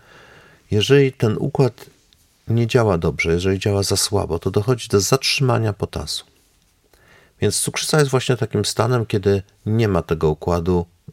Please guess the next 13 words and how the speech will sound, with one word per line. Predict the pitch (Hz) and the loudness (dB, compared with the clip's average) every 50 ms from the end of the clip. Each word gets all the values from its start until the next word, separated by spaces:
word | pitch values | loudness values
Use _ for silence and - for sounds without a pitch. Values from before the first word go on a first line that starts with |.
| - - - | -18 -12 -6
może, | 95 95 85 85 82 - 76 78 - - | -4 -2 -2 0 -2 -2 -4 -4 -4 -4
no, | 82 90 87 85 82 82 87 | -2 -2 -2 -2 -2 -2 -2
nie | 90 95 | -2 0
ma, | 95 95 85 | 0 0 -2
to | - - | -2 -4
przesadziłem, | - - - - - 80 76 - 78 67 64 65 - | -6 -6 -6 -4 -4 -4 -4 -4 -4 -6 -6 -6 -4
ale | - 80 82 82 80 - - - _ - | -2 0 0 -2 -2 -6 -14 -20 _ -4
on | - 90 90 92 92 90 - _ _ _ _ - | -2 0 0 0 -2 -6 -10 _ _ _ _ -4
nie | 104 107 110 107 | -2 0 0 0
działa | 98 - 113 107 110 101 | 0 0 2 2 0 0
od | - 98 | -2 -6
początku | - - 101 - - 95 90 - - - | -4 -4 -4 -2 0 -2 -2 -2 -4 -8
dobrze. | 87 82 82 78 76 78 - - 107 120 151 202 | -4 -2 -2 -2 -2 -2 -2 0 0 0 -2 -4